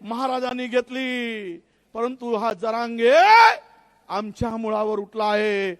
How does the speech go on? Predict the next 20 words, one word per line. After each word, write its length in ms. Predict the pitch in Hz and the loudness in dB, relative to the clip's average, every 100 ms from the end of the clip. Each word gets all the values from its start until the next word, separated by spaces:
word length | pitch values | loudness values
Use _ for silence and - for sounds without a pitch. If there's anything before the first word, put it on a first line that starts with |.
| _ _ | _ _
आणि 320 | 160 208 214 311 427 415 262 - - | -8 -4 0 6 8 8 6 -4 2
हे 120 | 208 | 4
फडणवीसांचं 840 | 233 220 254 247 240 226 226 233 214 | 6 6 4 2 2 4 2 2 -6
सरकार 760 | - 214 202 240 427 480 359 - - - | -2 -2 2 6 10 12 10 4 -6 -4
आम्हाला 420 | 214 233 233 226 | 0 4 6 6
मुळापासून 680 | 208 185 233 240 214 208 214 | 4 4 4 4 2 2 -2
संपवण्याचं 680 | 190 226 208 208 208 196 208 185 - | -2 -4 0 0 0 -2 -4 -10 -4
काम 220 | 208 220 | -2 -2
करायसाठी 720 | 202 202 202 202 - 427 440 - - _ _ | -2 -2 -2 -4 2 6 6 2 -16 _ _
जरांगे 520 | 180 233 339 453 440 | 0 6 6 8 8
पुढे 280 | 427 427 403 381 | 8 8 8 6
झुकला 280 | 349 381 381 | 2 4 6
आहे, 520 | 370 349 349 330 277 220 - 175 | 8 8 10 10 8 4 -8 0
म्हणून 360 | 269 302 320 | 4 6 6
शुद्धीवर 600 | - 302 294 294 294 285 | 4 2 4 6 8 8
आणण्यासाठी 1120 | 285 277 277 277 269 - 254 262 330 466 415 240 - - | 6 2 2 4 2 6 4 6 10 12 10 2 -12 0
आजचा 340 | 220 247 - 240 | 2 2 4 4
हा 160 | 247 | 6
मोर्चा 380 | 240 240 214 220 | 6 4 4 -2
आहे 320 | 208 185 170 | -2 -6 -12